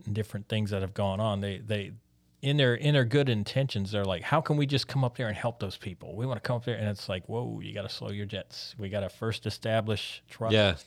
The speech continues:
Speaker 2: yeah, right.
Speaker 1: And, and, you know, right now, I think the best thing we could do is just be an audience and let them tell their story to
Speaker 2: Mm-hmm.
Speaker 1: us. You know, they, they seem to really open up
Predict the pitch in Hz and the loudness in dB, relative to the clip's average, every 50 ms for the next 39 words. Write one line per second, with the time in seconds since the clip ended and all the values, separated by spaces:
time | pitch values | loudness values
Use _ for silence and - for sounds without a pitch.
0 | - 92 92 90 87 82 80 90 98 113 127 104 101 101 104 101 104 104 - - | -4 0 0 2 2 2 0 -2 -2 -2 0 2 2 4 4 4 2 0 0 0
1 | 113 110 107 104 101 - - - - - - - - - 110 107 110 104 101 113 | 0 0 2 0 0 -2 -4 -10 -20 -20 -20 -20 -10 -2 0 2 2 2 4 4
2 | 123 127 139 - 120 120 117 117 120 120 117 117 - 120 113 110 95 95 98 110 | 4 4 2 2 4 4 6 6 6 6 4 2 0 -4 -4 -4 -4 -6 0 2
3 | 117 117 113 - - - 113 113 113 110 113 113 - 107 107 113 110 110 110 113 | 2 2 2 -2 -4 -4 -2 -2 0 0 -2 -2 -2 -4 -2 0 2 2 4 2
4 | 117 117 120 - - - - - - - - - - 113 101 92 - 110 98 - | 2 0 -2 -6 -18 -20 -18 -18 -18 -18 -18 -8 -2 -2 -2 0 0 -2 -2 -2
5 | - - 117 113 107 104 101 104 110 107 110 110 110 - - - 95 98 104 101 | -2 -2 0 2 4 4 4 4 4 4 2 0 0 0 -2 -4 -2 -2 -2 -2
6 | - - 104 101 98 - - 107 101 95 92 - - - - 98 98 92 87 90 | -2 -2 -4 -4 -4 -2 -2 -2 -2 -2 -4 -6 -6 -8 -6 -6 -6 -6 -6 -6
7 | - 101 92 95 101 101 107 - - - - _ - - 95 90 90 90 87 87 | -4 -2 -2 -2 -2 -4 -6 -8 -10 -14 -16 _ -8 -4 -4 -2 -2 -4 -6 -8
8 | - - - 101 107 110 110 107 104 107 - 101 101 98 98 104 110 110 113 113 | -12 -10 -6 -2 0 0 0 0 -2 -4 -8 -10 -10 -10 -4 -2 -2 -2 -2 -4
9 | - - - 117 110 104 - 107 98 98 104 107 107 113 110 107 101 95 104 104 | -4 -4 -4 -2 -4 -2 -4 -4 -4 -4 -4 -2 -2 0 0 -2 -2 -4 -4 -6
10 | 101 - 101 95 92 - - - | -6 -4 -4 -4 -4 -6 -8 -18